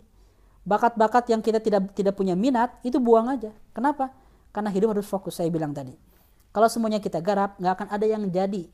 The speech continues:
Kita perlu memilih bidang-bidang dan meninggalkan yang lain. Misalnya kita punya bakat musik, punya bakat biola, punya bakat olahraga, sepak bola, basket.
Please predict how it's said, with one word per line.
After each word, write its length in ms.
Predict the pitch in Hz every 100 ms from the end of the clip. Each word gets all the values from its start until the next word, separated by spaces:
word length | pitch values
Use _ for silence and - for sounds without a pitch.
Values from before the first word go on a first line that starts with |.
| -
Kita 240 | 202 220
perlu 160 | 202 175
memilih 240 | 175 247 277
bidang-bidang 640 | 196 180 170 156 170 226 233 _ _
dan 160 | - 196
meninggalkan 400 | 190 175 160 165
yang 160 | 143 131
lain. 240 | 131 143 _ _ _ _ _ _ _ _ -
Misalnya 340 | 156 180 190 175
kita 160 | 170
punya 160 | 170 156
bakat 320 | 147 143 175
musik, 480 | 156 - 160 160 160 - -
punya 160 | 151
bakat 240 | 147 170 175
biola, 560 | 156 156 160 165 165 - - - -
punya 160 | 160 151
bakat 260 | 151 190 170
olahraga, 480 | 160 160 156 156 170
sepak 320 | 180 165 156
bola, 240 | 160 160
basket. 560 | 165 160 151 - 160 160